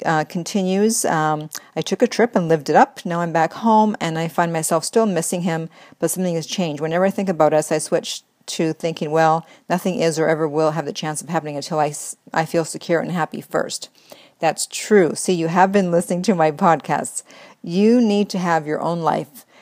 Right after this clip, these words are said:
You need to be happy without someone in it. Otherwise, you can never be happy, even if you do have someone in it, because the other person is supposed to just add to your happiness. They can't be the cause of your happiness.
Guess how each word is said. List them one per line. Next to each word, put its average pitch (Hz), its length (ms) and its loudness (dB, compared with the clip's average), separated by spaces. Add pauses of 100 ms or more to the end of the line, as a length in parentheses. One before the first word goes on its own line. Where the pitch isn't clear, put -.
(340)
You 175 220 -2
need 196 200 -2
to - 120 -6
be 160 320 -2 (140)
happy 185 580 2 (260)
without 175 400 4
someone 190 320 -2
in 160 140 -4
it. - 240 -8 (260)
Otherwise, 165 520 2
you 175 120 -4
can 180 180 -4
never 170 240 2
be 160 180 -2
happy, 160 380 -2
even 180 120 -4
if 165 180 -12
you 165 80 -8
do 160 220 -2
have 165 200 -2
someone 151 220 -4
in 151 100 -4
it, 147 120 -4
because 165 280 -4
the 170 60 2
other 180 140 2
person 175 400 -6 (320)
is 175 100 -8
supposed 170 220 -4
to 160 80 -6
just 160 240 -6
add 170 240 2
to - 100 -4
your 160 60 0
happiness. 151 520 -2
They 160 160 -2
can't 170 280 -6
be 165 80 -4
the 143 140 -6
cause 156 440 0
of 147 160 -4
your 135 80 -6
happiness. 226 500 0